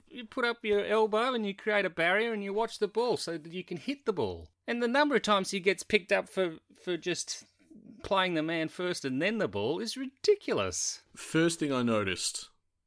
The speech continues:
Speaker 2: out of the game, mate, very first bounce of the game, he was looking at the man. And I saw that and I thought, "Here we go.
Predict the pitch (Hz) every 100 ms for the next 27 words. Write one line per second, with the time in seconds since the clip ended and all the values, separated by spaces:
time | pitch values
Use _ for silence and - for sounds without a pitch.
0 | - 110 101 92 98 87 85 85 92 117
1 | 120 147 143 - 127 - 110 101 - 98
2 | 92 87 87 85 95 101 95 107 104 92
3 | 98 90 85 85 85 - - _ - 104
4 | 98 - 151 147 120 117 117 104 95 101
5 | 95 95 - - - - - - 123 110
6 | 90 80 85